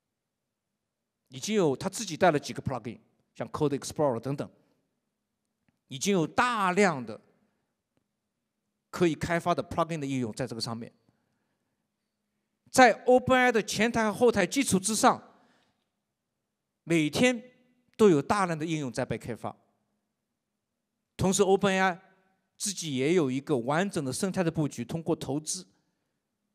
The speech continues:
通过它跟Y C的关系，完整的、高效的驱动它的整个生态的外围。如果你一定要去Open A I，他们可以跟你讲，生态是他们最，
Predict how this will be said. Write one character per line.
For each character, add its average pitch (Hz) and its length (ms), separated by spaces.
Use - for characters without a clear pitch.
通 202 120
过 190 160
它 196 120
跟 185 180
Y 151 240
C 214 180
的 165 100
关 170 180
系， 143 220
完 180 360
整 165 240
的、 127 140
高 220 340
效 214 160
的 139 120
驱 180 240
动 156 180
它 170 140
的 147 100
整 127 200
个 143 120
生 160 180
态 143 80
的 143 80
外 135 160
围。 - 180
如 156 100
果 160 80
你 143 80
一 117 160
定 185 80
要 190 80
去 - 140
Open 156 300
A 131 120
I， 127 60
他 165 100
们 151 100
可 160 120
以 - 20
跟 135 60
你 127 40
讲， 113 160
生 151 280
态 160 120
是 127 80
他 127 140
们 131 260
最， 160 160